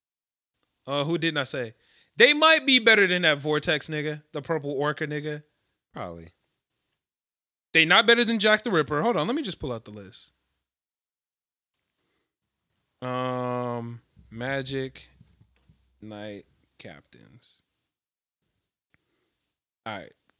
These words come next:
Speaker 1: let me see. Let me get the list up. Um, okay, here we go. They're not better than Vengeance.
Speaker 2: Of course.
Speaker 1: They're, damn, why this shit?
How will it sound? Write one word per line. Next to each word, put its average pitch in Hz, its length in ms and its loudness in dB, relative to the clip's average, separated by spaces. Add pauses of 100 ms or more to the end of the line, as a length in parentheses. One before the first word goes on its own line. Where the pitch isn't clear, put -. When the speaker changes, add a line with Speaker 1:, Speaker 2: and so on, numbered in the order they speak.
(200)
Speaker 1:
let 120 180 -10
me 113 100 -10
see. 85 400 -14 (1120)
Let 113 60 -18
me 113 80 -14
get 104 160 -18
the - 80 -18
list 64 300 -18
up. - 360 -20
Um, 143 1120 -2
okay, 131 400 -4
here 143 100 -8
we 131 80 -6
go. 104 200 -12 (720)
They're 165 120 2
not 180 140 4
better 220 160 4
than 226 100 0
Vengeance. 151 600 -2
Speaker 2:
Of - 60 -20
course. 92 300 -20 (360)
Speaker 1:
They're, 151 200 2 (380)
damn, 165 220 -8
why 123 120 -10
this 175 120 -10
shit? 165 220 -14